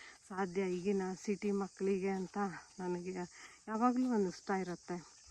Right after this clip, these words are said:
ಈಗ ನಾನು ಇಲ್ಲಿ ಒಂದು ವಿಶೇಷವಾದ ಒಂದು ಹುಲ್ಲನ್ನು ತೋರಿಸ್ತೀನಿ. ಇದು, ಆ, ಹಿಡಿಯನ್ನು ಮಾಡ್ತಾರಲ್ಲ, ಹುಲ್ಲಿನ ಹಿಡಿ ಮಾಡೋಕ್ಕೆ ಬಳಸುವಂತಹ ಇದು ಹುಲ್ಲು. ಇದನ್ನೇ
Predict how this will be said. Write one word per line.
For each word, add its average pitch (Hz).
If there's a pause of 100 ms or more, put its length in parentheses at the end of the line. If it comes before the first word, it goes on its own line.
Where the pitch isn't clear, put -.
(240)
ಈಗ 247
ನಾನು 247
ಇಲ್ಲಿ 185 (460)
ಒಂದು 202
ವಿಶೇಷವಾದ 226 (840)
ಒಂದು 185
ಹುಲ್ಲನ್ನು 247
ತೋರಿಸ್ತೀನಿ. 180 (640)
ಇದು, 240 (680)
ಆ, 185
ಹಿಡಿಯನ್ನು 254
ಮಾಡ್ತಾರಲ್ಲ, 175 (180)
ಹುಲ್ಲಿನ 233
ಹಿಡಿ 196
ಮಾಡೋಕ್ಕೆ 180
ಬಳಸುವಂತಹ 175 (1200)
ಇದು 170
ಹುಲ್ಲು. 196 (1000)
ಇದನ್ನೇ 233